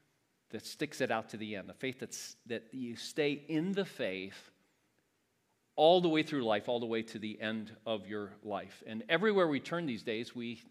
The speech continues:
hear stories. Social media helps do this. Um, but there does seem to be an uptick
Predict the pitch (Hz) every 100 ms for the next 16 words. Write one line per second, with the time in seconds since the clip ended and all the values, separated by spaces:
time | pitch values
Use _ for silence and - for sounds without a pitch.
0 | _ 101 117 123 - 104 110 120 135 160
1 | 131 113 113 101 104 - 107 98 127 170
2 | - - - - - _ - 107 101 101
3 | 104 107 - 113 117 113 - 117 104 123
4 | 123 131 120 113 120 117 113 104 101 117
5 | 113 - - 131 -